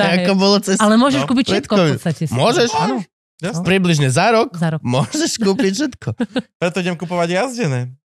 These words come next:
Speaker 3: Tak už v podstate nové, ale jazdené,
Speaker 2: No.
Speaker 3: vieš, lebo na nové by som čakal, no, rok.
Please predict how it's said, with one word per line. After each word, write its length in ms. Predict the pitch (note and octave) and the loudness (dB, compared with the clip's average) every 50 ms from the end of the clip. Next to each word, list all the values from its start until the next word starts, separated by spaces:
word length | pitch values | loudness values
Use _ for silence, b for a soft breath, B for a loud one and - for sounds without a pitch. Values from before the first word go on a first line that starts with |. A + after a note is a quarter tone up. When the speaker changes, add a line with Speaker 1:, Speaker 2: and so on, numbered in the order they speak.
| _ _ | _ _
Speaker 3:
Tak 100 | - D3+ | -12 -8
už 140 | D3 F3+ G3 | -6 -4 -4
v 20 | |
podstate 300 | E3 G#3 G3+ A#3 G#3 F3+ | -4 -2 -2 -2 -2 0
nové, 320 | E3+ E3+ F3 F3+ F3+ G#3 A#3+ | 0 0 0 0 2 0 2
ale 240 | G#3+ G3 G3+ A#3+ C4+ | 2 2 0 0 0
jazdené, 400 | A#3+ G3+ G3+ F#3 E3+ D3+ D3+ C3+ A2+ | -2 -2 -2 -4 -4 -4 -4 -4 -4
Speaker 2:
No. 240 | B2 - G2+ A#2 D3 | -2 -2 0 0 0
Speaker 3:
vieš, 0 | |
lebo 200 | C3 C3 A#2+ B2+ C3 C3 _ B B B B B | -2 -4 -4 -6 -8 -8 _ B B B B B
na 120 | - C#3 | -6 -4
nové 180 | D3 D#3 D#3+ E3 | -2 0 0 -2
by 120 | D#3+ D3+ D#3+ | -2 -4 -6
som 160 | - F3 D#3+ | -6 -6 -6
čakal, 340 | C#3+ - F3 E3 - B2+ A2 | -4 -6 -6 -6 -4 -6 -4
no, 140 | G2 G#2 A#2+ | -4 -4 -4
rok. 320 | B2+ C#3+ E3 - - _ | -4 -6 -6 -8 -14 _